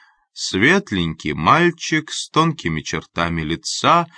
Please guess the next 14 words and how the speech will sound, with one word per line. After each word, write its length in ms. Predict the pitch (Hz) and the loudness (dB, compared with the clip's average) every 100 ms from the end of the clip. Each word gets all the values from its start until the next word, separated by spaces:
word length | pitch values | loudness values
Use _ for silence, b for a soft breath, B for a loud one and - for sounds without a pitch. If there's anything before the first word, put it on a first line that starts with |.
| B 131 _ _ _ | B -20 _ _ _
Он 340 | - 135 156 127 | 2 4 4 6
был 360 | 156 175 156 - | 8 6 4 2
так 360 | 180 156 - - | 2 2 0 0
похож 560 | 135 131 143 139 - | 2 2 2 2 2
на 220 | 98 98 107 | 0 4 6
Эдгара, 640 | 185 208 147 120 90 80 | 4 2 0 2 2 0
что 460 | - - 110 110 110 | -4 -2 4 4 2
вполне 640 | - 113 101 92 90 135 | 0 0 2 2 2 4
мог 240 | 175 185 - | 4 2 2
сойти 460 | 175 143 - 143 | 2 2 2 0
за 160 | 151 135 | 2 4
его 260 | 127 98 | 4 2
младшего 640 | 110 110 98 - - 92 95 | 2 4 4 2 -4 -2 -2
брата. 540 | 78 85 78 - - | 0 0 0 -2 -18